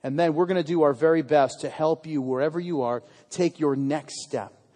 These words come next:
and take, go from where you are to where God ultimately wants you to be. So open with me to First John chapter two.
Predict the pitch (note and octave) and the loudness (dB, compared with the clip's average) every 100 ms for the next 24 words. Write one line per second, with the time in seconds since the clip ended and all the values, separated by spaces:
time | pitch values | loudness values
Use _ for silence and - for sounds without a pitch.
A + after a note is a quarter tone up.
0 | _ _ - C#3 C#3 E3 C3 D#3+ E3 D#3+ | _ _ -6 -6 0 0 4 6 6 4
1 | C#3+ C#3 F3+ F3+ D#3 C#3+ C3+ C3 C3+ C3 | -2 2 2 2 0 0 0 -2 -4 -4
2 | A#2+ C#3 C3+ C#3+ C#3+ C3+ A2+ A#2 A2 - | -2 0 0 -2 -4 -6 -8 -8 -10 -14
3 | _ A#2+ B2 A#2+ - A2+ G#2 - _ - | _ -8 -6 -6 -10 -10 -10 -14 _ -12
4 | A#2 A2 G#2 C#3+ E3+ F#3 F3+ E3+ E3 C#3+ | -8 -8 -4 2 2 4 2 0 0 -4
5 | - E3 - - D3+ D3 - D3 - C3 | -2 -4 -4 -2 0 0 0 -2 -4 -10
6 | - F#3+ G3+ | -2 0 0